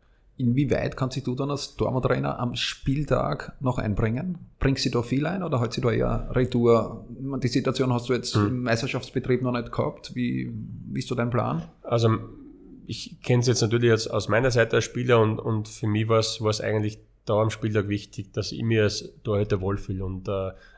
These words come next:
Speaker 2: ich glaub, das ist dann auch die Aufgabe vom Torwarttrainer, dafür zu sorgen, dass sich der Torhüter wohlfühlt,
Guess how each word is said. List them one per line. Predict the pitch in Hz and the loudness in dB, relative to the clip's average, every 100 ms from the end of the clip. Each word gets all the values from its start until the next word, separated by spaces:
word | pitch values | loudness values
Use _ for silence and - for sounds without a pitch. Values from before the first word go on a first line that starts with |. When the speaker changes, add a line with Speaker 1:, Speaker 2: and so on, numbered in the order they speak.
| - | -10
Speaker 2:
ich | - | -2
glaub, | 104 | 0
das | 113 | 0
ist | - | 2
dann | 110 | 4
auch | 101 107 | 4 4
die | - 110 | 2 4
Aufgabe | 98 - 110 107 | 4 4 2 2
vom | 110 101 | 0 0
Torwarttrainer, | 107 113 110 104 104 | 2 2 2 2 0
dafür | 104 - 101 110 | -2 0 0 0
zu | 107 | -2
sorgen, | - 107 107 | 0 2 2
dass | 104 | 0
sich | - | -2
der | 107 | -4
Torhüter | 107 110 110 113 | 0 2 2 0
wohlfühlt, | 104 117 117 113 | 0 -2 0 -2